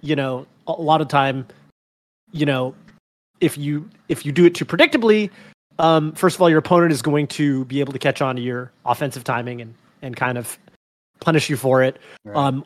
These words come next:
Speaker 1: or, or sometimes maybe don't do it at all and, and make them think you're gonna do it and do something else.
Speaker 2: Yeah.
Speaker 1: Um, and, and you're gonna have so much more success. And I think this is something that really does apply to almost any game. Um, they talk about in chess, they, they talk about the concept of keeping tension. They talk about the,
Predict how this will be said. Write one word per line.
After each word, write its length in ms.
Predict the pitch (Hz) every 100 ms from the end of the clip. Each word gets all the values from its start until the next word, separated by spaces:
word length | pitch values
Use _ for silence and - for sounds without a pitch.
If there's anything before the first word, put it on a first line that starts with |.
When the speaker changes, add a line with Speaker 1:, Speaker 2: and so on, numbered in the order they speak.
| -
Speaker 1:
or, 220 | 170 170
or 180 | 175 165
sometimes 560 | 202 196 185 170 -
maybe 460 | 165 170 160 165 - 156
don't 180 | 156
do 100 | 156
it 160 | 160 156
at 100 | 147
all 340 | 156 180 - _
and, 280 | 156 147 139 156
and 240 | 143 139
make 160 | 147 127
them 100 | 139
think 180 | 190 196
you're 80 |
gonna 140 | 196 175
do 140 | 170
it 60 | 165
and 80 | 143
do 60 |
something 260 | 139 143 131
else. 300 | 127 - - _ _ _ -
Speaker 2:
Yeah. 240 | 143 135
Speaker 1:
Um, 200 | 123 127 160
and, 200 | 151 165
and 140 | 147
you're 100 | 147
gonna 120 | 156
have 60 | 143
so 120 | -
much 140 | 185 170
more 100 | 160
success. 520 | - - 147 131 - - - _
And 140 | 160 151
I 80 |
think 220 | 143 170 -
this 160 | 156
is 100 | 139
something 300 | 170 139 151
that 100 | 139
really 280 | 143 151 156
does 200 | 143 131
apply 260 | 123 143 135
to 60 | 135
almost 280 | 143 147
any 120 | 151 135
game. 440 | 131 135 151 175 - _ _ _ -
Um, 540 | 143 139 131 127 120 - _ _ _ _ _
they 120 | 147 151
talk 200 | 151 151
about 240 | 139 143
in 80 | 139
chess, 220 | 170 175
they, 120 | 151
they 180 | - 143
talk 200 | 139 131
about 180 | 131 123
the 80 | 127
concept 400 | 127 123 123 135
of 100 | -
keeping 300 | 143 135 120
tension. 360 | 131 113 143
They 100 | 123
talk 180 | 117 123
about 260 | 127 123
the, 80 | -